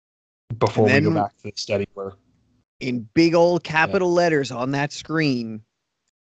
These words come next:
Speaker 2: is the
Speaker 1: Yeah.
Speaker 2: word Cadmus.
Speaker 1: Yeah.
Speaker 2: Yeah.
Speaker 1: Cadmus
Speaker 2: That's,
Speaker 1: Labs.
Speaker 2: that's the one big seed that this episode plants to me, is I, I, I,
Speaker 1: Yeah.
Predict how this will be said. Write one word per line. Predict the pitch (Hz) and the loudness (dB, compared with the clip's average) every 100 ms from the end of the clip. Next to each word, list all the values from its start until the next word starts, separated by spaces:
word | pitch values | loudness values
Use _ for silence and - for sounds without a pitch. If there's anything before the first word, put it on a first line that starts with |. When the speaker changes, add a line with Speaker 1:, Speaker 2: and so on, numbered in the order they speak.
| _ _ | _ _
Speaker 2:
is | 110 | -6
the | 113 | -2
Speaker 1:
Yeah. | 117 | 0
Speaker 2:
word | 120 123 - | 2 0 -2
Cadmus. | 135 131 110 107 - - - _ _ _ _ _ _ _ _ _ - | 2 2 0 -8 -14 -16 -18 _ _ _ _ _ _ _ _ _ -6
Speaker 1:
Yeah. | 104 104 - _ _ _ _ _ - - - - 104 | 2 2 2 _ _ _ _ _ -18 -18 -20 -20 -14
Speaker 2:
Yeah. | 107 110 120 123 113 - - | -8 -4 -2 -2 -4 -10 -12
Speaker 1:
Cadmus | 101 101 | -6 2
Speaker 2:
That's, | 139 123 | 2 6
Speaker 1:
Labs. | 113 | 6
Speaker 2:
that's | 104 - | 4 2
the | 175 | 2
one | 160 170 180 127 - | 4 2 0 -4 4
big | 170 165 139 | 4 4 -4
seed | - 156 147 131 110 110 | -8 -6 -2 -4 -4 -8
that | 120 135 | -8 -4
this | 127 - | -4 -2
episode | 120 120 - 120 110 | -4 -4 -4 -4 -4
plants | - 110 98 - | -8 -8 -10 -10
to | - | -10
me, | 107 98 - _ _ _ | -10 -12 -16 _ _ _
is | 113 107 | -4 0
I, | 113 | 0
I, | 110 127 117 | 2 0 -2
I, | 107 113 | -8 -8
Speaker 1:
Yeah. | 113 | -10